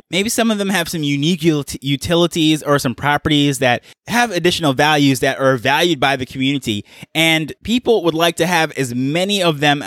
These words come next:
as possible in their bag, hoping to catch one of those. Well, that causes the price to shoot up dramatically, and sometimes even two and a half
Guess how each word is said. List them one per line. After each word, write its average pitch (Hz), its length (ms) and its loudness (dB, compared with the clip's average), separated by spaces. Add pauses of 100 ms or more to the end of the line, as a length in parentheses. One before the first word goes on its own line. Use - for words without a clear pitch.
(160)
as 123 160 -8
possible 190 520 -2
in 139 140 -2
their 131 140 4
bag, 131 560 0 (140)
hoping 175 320 2
to 147 100 -2
catch 156 320 -2
one 135 120 0
of 113 100 -2
those. 110 300 2 (280)
Well, 175 240 4
that 156 320 0
causes 156 420 2
the 120 80 0
price 139 380 -2
to 107 100 -4
shoot 156 400 -4
up - 180 0
dramatically, 123 680 -2 (280)
and 143 220 0
sometimes 170 540 0
even 131 260 -2
two 196 260 -6
and 208 80 -2
a 175 60 0
half 151 280 -2